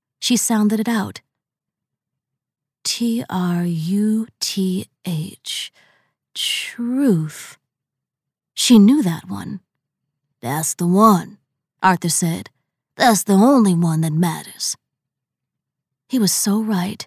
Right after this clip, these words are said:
and she'd been so wrong. She had wasted so many months when he tried to tell her, but she had been too blind. Tears dampened Charlotte's face where she had washed away the blood. "Let's write your article together,"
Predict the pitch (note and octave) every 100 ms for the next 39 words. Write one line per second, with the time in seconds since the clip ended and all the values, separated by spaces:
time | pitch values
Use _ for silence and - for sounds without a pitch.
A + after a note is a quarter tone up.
0 | _ _ _ _ _ - A#3 - - C#4+
1 | G3 F#3 F3 - - A3 A#3 A3+ B3 G#3+
2 | G#3 G3 G#3+ - _ _ - - - D4+
3 | C#4 A3+ B3+ B3 B3+ - - C4 C4 B3
4 | A3 G#3 A#3+ A3+ - G3+ G3 - G#3 G3+
5 | G3 - A3 A#3 E3+ F#3 G3 - _ _
6 | - - A#3 G#3 F3+ G3 G3 A3+ G3 G#3+
7 | G#3 F#3 F3 G3 - _ _ _ _ _
8 | _ _ _ - C4+ A3+ F#3+ G3+ G3+ G3
9 | F#3+ F3+ - G3 F#3 F#3+ - - F#3 G3
10 | - - F#3 A3 G3 F3 G3 F#3+ - F#3
11 | F3 E3+ E3+ F#3+ F#3 F#3 F#3 _ _ _
12 | _ _ _ _ _ _ _ - G3 G3+
13 | F#3+ G3 - F3+ D#3+ E3 E3+ E3 E3 F3+
14 | F3